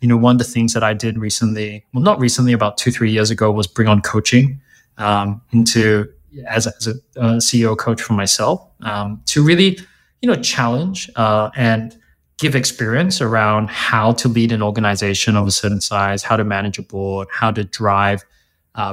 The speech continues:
vision, but do that structurally, how to get the right operating metrics in the business and keep everyone aligned, how to build great culture.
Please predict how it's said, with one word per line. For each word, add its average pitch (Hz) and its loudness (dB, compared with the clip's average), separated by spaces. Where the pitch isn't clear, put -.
vision, 160 4
but 117 0
do 117 -2
that 98 -6
structurally, 123 0
how 113 -6
to 110 -4
get 117 -6
the 104 -4
right 101 -2
operating 113 0
metrics - -2
in 107 -4
the 101 -2
business 104 2
and 104 2
keep 123 0
everyone 101 0
aligned, 104 0
how 110 -4
to 113 -6
build 104 -8
great 98 -16
culture. 135 -2